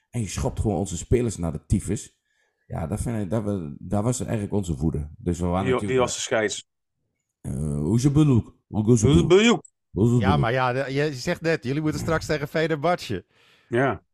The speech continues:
Speaker 3: <laughs> Ik
Speaker 1: Nee.
Speaker 3: zie, ik, ik zie verbanden, hoor. Ik zie
Speaker 1: Ja,
Speaker 3: daar-,
Speaker 1: maar,
Speaker 3: ik
Speaker 1: eh,
Speaker 3: eis,
Speaker 1: nee.
Speaker 3: ik eis kamervragen.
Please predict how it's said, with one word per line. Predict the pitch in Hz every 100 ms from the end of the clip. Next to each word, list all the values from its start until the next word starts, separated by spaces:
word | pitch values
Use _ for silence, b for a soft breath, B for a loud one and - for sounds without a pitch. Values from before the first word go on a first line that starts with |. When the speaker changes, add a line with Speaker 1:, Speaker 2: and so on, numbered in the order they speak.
| -
Speaker 3:
<laughs> | - 208 - -
Ik | 202 - 151 - -
Speaker 1:
Nee. | - 160
Speaker 3:
zie, | 170 185 160 214 -
ik, | 220 175 185 - 180 -
ik | 208 180
zie | - 220
verbanden, | 285 202 233 208 151 135
hoor. | 160 220
Ik | - 185 175
zie | - - 135
Speaker 1:
Ja, | 131 -
Speaker 3:
daar-, | 233 139
Speaker 1:
maar, | - 113 113 110 -
Speaker 3:
ik | 107 113
Speaker 1:
eh, | 190
Speaker 3:
eis, | 220
Speaker 1:
nee. | 139 -
Speaker 3:
ik | 190
eis | 208 220 -
kamervragen. | 226 214 214 180 208 170 151 123